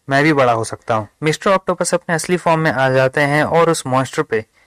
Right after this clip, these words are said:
सीधा हमला करते हैं, लेकिन उसे उतना कुछ होता नहीं। उसके बाद फॉरेस्ट स्पिरिट भी आती है और अपने वाइन से उस पे हमला करती है,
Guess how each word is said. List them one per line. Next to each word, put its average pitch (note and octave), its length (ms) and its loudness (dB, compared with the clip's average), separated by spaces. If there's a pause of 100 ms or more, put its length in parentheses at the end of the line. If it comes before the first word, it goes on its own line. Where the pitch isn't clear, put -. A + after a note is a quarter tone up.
(160)
सीधा C#3 260 0
हमला C3+ 320 2
करते D3+ 300 0
हैं, C3+ 80 0
लेकिन C#3 240 -2
उसे D#3 160 -2
उतना E3 200 -4
कुछ - 220 -6
होता E3 220 0
नहीं। E3 160 -2
उसके D#3 260 -4
बाद D3 200 2
फॉरेस्ट - 440 -4
स्पिरिट E3+ 240 -4
भी D#3 140 0
आती C#3+ 220 0
है D#3 60 -2
और D3+ 120 2
अपने D3+ 220 -4
वाइन C3 360 -2
से A#2 160 -8
उस B2 160 -10
पे E3+ 120 -4
हमला E3 240 0
करती B2 340 0
है, A2 140 -6